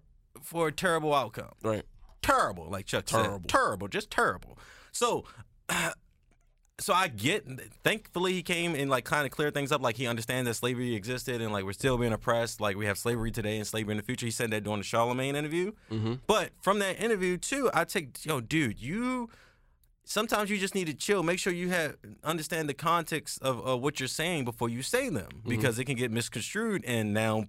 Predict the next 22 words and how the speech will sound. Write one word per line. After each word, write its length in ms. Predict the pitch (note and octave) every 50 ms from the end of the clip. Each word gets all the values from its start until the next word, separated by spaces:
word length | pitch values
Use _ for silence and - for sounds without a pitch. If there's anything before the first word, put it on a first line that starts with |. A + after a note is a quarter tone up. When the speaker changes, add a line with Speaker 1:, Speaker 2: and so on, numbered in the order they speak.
| - - -
Speaker 1:
people 240 | - C3 G2+ A#2
think 260 | - - A2+ A2 G#2 A2
you 140 | A#2 A#2
think 240 | G#2+ A2 G#2 G#2 G2+
slavery 340 | - - A2 G#2 G2 G2 A2
was 160 | G2+ G2+ F2
a 60 | -
fucking 300 | - - G2 G2 - F#2+
choice, 300 | - - F3 F#3+ D3+ -
was 200 | - G2+ F#2+ - - -
when 360 | F#2+ A2+ G#2+ F#2+ F2 F2+ E2+ - - - - -
that 180 | A#2+ A#2+ G#2
wasn't 540 | G#2 A2+ A2 G#2+ A2 G#2 F2+ F2+ E2 - - _ _
what 220 | - A2+ A2+ - -
your 100 | A2+ G#2+
intention 480 | F2+ F#2+ - - C3+ A2 - - G#2 G#2
was 240 | C3 C#3 A#2+ A2 -
to 100 | - A2+
Speaker 2:
Right, 80 | A#2+
Speaker 1:
express. 260 | A#2+ A2+ A2 A2+ G2+ - - - - -
Speaker 2:
right. 220 | A#2+ A#2 A#2 A2 - - - - -
Speaker 1:
So, 380 | - - - D#3 C3+ A#2 A2